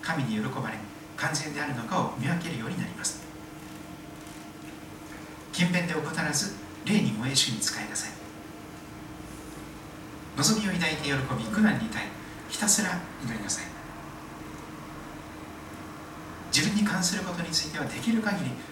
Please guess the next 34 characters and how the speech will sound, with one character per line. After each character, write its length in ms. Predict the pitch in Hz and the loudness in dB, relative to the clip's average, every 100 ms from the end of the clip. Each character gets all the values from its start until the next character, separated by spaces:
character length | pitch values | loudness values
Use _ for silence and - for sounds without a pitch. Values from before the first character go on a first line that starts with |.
| - | 0
全 260 | - 196 | 2 4
て 80 | 170 | 2
の 80 | 127 | 0
人 160 | - 135 | -2 -4
と 100 | - | -4
平 220 | 139 143 | -2 0
和 120 | 143 | 0
を 20 | |
保 240 | 180 - - | -2 -4 -6
ち 120 | - | -4
な 60 | - | -2
さ 140 | - | -4
い。 40 | - - - - - - - - - - - - - - - - - | -6 -12 -12 -12 -12 -12 -12 -12 -12 -14 -12 -12 -12 -12 -12 -12 -6
一 100 | - | 0
人 120 | 190 | 4
一 160 | 175 185 | 4 4
人 260 | 175 - | 4 2
嫌 120 | 151 175 | 4 4
々 160 | 165 | 4
な 120 | 165 156 | 2 2
が 80 | |
ら 80 | 135 | 0
で 140 | 127 123 | 2 0
な 100 | 123 | -2
く、 120 | - - - - - | -4 -10 -12 -6 2
強 240 | - 175 | 4 4
い 40 | |
ら 80 | 170 | 2
れ 80 | 175 | 2
て 120 | 139 | 2
で 80 | 117 | 0
も 100 | 107 | 0
な 80 | 98 | -4
く、 140 | - | -6